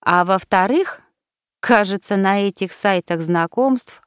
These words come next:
все совсем запущено". Эмоционально и в лицах принялась рассказывать ей о своем очередном провальном свидании, все больше входя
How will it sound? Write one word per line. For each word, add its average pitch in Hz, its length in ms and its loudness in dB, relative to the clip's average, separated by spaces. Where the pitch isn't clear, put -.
все - 260 -4
совсем 247 680 -2
запущено". 160 1080 -4
Эмоционально 185 1160 2
и 175 220 -4
в 165 60 -6
лицах 202 760 -2
принялась 233 680 0
рассказывать 247 880 0
ей 247 340 0
о 202 120 0
своем 196 560 -2
очередном 196 720 -2
провальном 190 640 0
свидании, 160 840 -4
все 156 300 0
больше 196 560 0
входя 165 580 -2